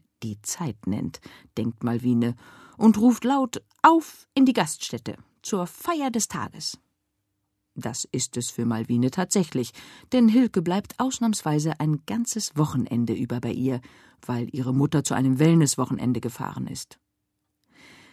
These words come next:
"Bis zum Ufer des Losen Sees sind es genau eintausendzweihundertdreiundsiebzig Schritte", sagt Malvine, als sie vor der Haustür stehen. "Und dann noch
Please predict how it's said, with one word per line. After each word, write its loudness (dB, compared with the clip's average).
"Bis 0
zum 4
Ufer 2
des -2
Losen 2
Sees 0
sind 0
es -4
genau -2
eintausendzweihundertdreiundsiebzig -2
Schritte", -10
sagt -10
Malvine, 0
als -6
sie -8
vor -10
der -8
Haustür -10
stehen. -10
"Und 4
dann 4
noch 0